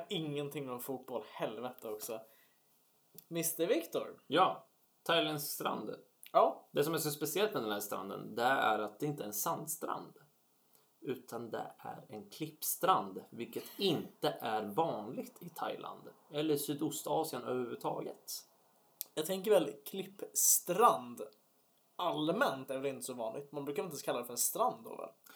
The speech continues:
Speaker 2: Nej, nej, men alltså, det finns ju klippstränder här, eller stenstränder i, eh, i Sverige gör det ju. Liksom. Men i, just i Sydostasien eller Thailand, det där som man, eh, som är allmänt känt,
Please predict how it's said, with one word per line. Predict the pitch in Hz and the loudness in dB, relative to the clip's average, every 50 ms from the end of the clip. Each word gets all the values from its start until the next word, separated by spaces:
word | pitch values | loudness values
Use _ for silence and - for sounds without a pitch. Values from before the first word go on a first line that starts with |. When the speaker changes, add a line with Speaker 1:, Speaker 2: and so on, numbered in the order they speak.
| - - _ | -20 -14 _
Speaker 2:
Nej, | - 123 123 131 | 2 6 6 6
nej, | 131 | 6
men | 131 135 139 | 6 6 6
alltså, | 131 131 135 127 | 4 4 2 0
det | 113 | 0
finns | - 147 127 123 131 | 0 0 0 0 0
ju | 120 - | -4 -4
klippstränder | - 135 - - - - - 151 147 139 127 110 104 98 | -4 -4 -4 -2 0 2 4 6 6 6 4 2 0 0
här, | 98 101 101 | 0 2 0
eller | 104 107 107 | 2 0 0
stenstränder | - - - 139 117 107 104 101 - - - 139 135 135 127 117 107 101 98 95 98 | 0 0 0 0 0 0 0 0 0 2 2 4 4 4 2 0 0 -2 0 0 0
i, | 101 101 101 98 101 104 | 0 0 0 0 0 0
eh, | 101 98 98 95 95 98 92 - - - - - | 0 0 2 2 0 0 0 -4 -8 -14 -12 -10
i | 117 | -6
Sverige | - - - - 160 160 135 107 98 - - | -4 -2 2 4 4 4 4 4 0 -2 -4
gör | - - - - - | -6 -8 -8 -10 -12
det | - - | -12 -12
ju. | - - - - - _ _ _ _ _ _ _ | -12 -12 -12 -14 -18 _ _ _ _ _ _ _
Liksom. | - - 104 - 107 110 120 | -4 -2 -2 -2 -2 -2 0
Men | 123 123 123 | 0 0 0
i, | 120 117 113 | 0 -2 -2
just | 120 113 - - 120 | -2 -2 -2 -2 -2
i | |
Sydostasien | 113 - - 120 - 107 113 120 - - - 147 143 135 - 110 107 104 | -2 -2 -2 -2 -4 -4 -4 -4 -2 0 4 4 4 4 4 0 -4 -4
eller | 101 107 107 | -4 -6 -4
Thailand, | - - 151 147 143 123 107 101 101 104 | 2 6 8 8 8 6 4 0 -2 -2
det | 101 | -2
där | 104 104 104 104 101 101 | -2 -2 -2 -2 -2 -4
som | 101 - 104 | -4 -6 -6
man, | 101 95 95 95 | -6 -6 -8 -8
eh, | 95 95 92 - - | -10 -10 -10 -10 -10
som | 95 - 107 101 | -8 -8 -8 -8
är | 92 - | -8 -6
allmänt | 107 107 104 98 95 95 90 | -4 -4 -4 -4 -6 -8 -8
känt, | - - - 147 147 139 127 | -6 -2 -2 0 -2 -2 -2